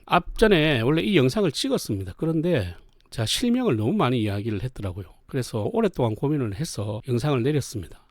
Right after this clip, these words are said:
네, 신고당하면 이제 답이 없으니까. 그리고 딸의 수능도 있었고 또 주위에 안 좋은 일도 많이 있어서 제가 영상을 늦게 올렸습니다. 다시 만들어서 올리는 거니까 양해해 주시고,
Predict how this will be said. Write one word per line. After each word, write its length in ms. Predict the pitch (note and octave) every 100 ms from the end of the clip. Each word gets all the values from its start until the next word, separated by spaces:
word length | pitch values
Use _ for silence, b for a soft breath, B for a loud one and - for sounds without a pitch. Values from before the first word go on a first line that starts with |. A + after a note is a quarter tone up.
| _
네, 120 | B2+
신고당하면 760 | A2+ C4+ A3+ C#3+ C#3 B2 G#2 G#2
이제 180 | A2+ F#2+
답이 240 | - C3
없으니까. 640 | C3+ - A2+ G#2+ - - -
그리고 540 | D#3 F3 C#3 C#3 C#3+ G#2+
딸의 300 | E3 E3 C#3+
수능도 720 | - G3 F#3+ F#3 F#3 D#3+ C#3
있었고 500 | - - - F3 G#2+ - b b b
또 100 | -
주위에 640 | B2 - B2 C#3+ D3 A#2 A#2 - -
안 200 | - A#2
좋은 180 | B2 C#3+
일도 160 | A2+ B2
많이 240 | G#2+ G#2+
있어서 580 | D3+ - - D3 B2 G#2 -
제가 260 | A2+ G#2
영상을 640 | G#2 G#2 C3+ A#2+ A2 G#2 -
늦게 220 | - - B2+
올렸습니다. 520 | A#2 F#2 - F#2 -
다시 360 | - F3+ - A2+
만들어서 760 | A2 G#2+ C#3 A#2+ - - - -
올리는 320 | C3 A2 G2
거니까 440 | G2 G#2+ - A#2 G3+ B B B B B - C3+
양해해 260 | B2+ A#2+
주시고, 480 | G#2+ A2+ B2 A2 G2+